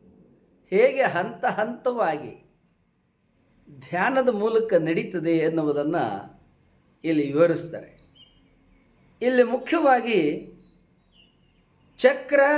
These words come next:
ಪ್ರಾಣಾಯಾಮ ಮತ್ತು ಮನಸ್ಸಿನ ನಿನ್-, ನಿಯಂತ್ರಣ, ಹಂತ ಹಂತವಾಗಿ ಮನಸ್ಸು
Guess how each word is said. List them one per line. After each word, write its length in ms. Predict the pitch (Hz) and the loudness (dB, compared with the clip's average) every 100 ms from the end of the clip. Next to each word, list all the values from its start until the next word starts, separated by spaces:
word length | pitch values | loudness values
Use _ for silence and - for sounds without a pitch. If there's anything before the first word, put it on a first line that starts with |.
| 302 - - _ _ _ _ _ _ _ _ _ _ _ | -2 -8 -20 _ _ _ _ _ _ _ _ _ _ _
ಪ್ರಾಣಾಯಾಮ 800 | 175 180 214 240 247 240 233 226 233 240 233 - - _ _ _ _ _ _ _ _ 190 | 2 4 4 4 6 4 4 2 0 0 -4 -12 -20 _ _ _ _ _ _ _ _ -4
ಮತ್ತು 360 | 208 196 196 | -4 -2 -4
ಮನಸ್ಸಿನ 520 | 165 180 208 - 196 170 | 0 -2 -2 -4 -2 -2
ನಿನ್-, 420 | 156 180 - 175 | -2 -2 -4 0
ನಿಯಂತ್ರಣ, 540 | 180 202 190 175 135 98 - _ _ _ _ _ _ _ _ _ - | 2 2 -2 -8 -8 -10 -18 _ _ _ _ _ _ _ _ _ -4
ಹಂತ 380 | 190 262 - | -2 -2 0
ಹಂತವಾಗಿ 1200 | 294 220 254 - 294 254 175 147 123 107 - - _ _ _ _ _ _ _ _ | 0 0 -2 0 2 4 2 0 -6 -10 -16 -20 _ _ _ _ _ _ _ _
ಮನಸ್ಸು 800 | 160 196 277 262 - 214 131 - | -4 0 0 -2 -2 -2 -2 -4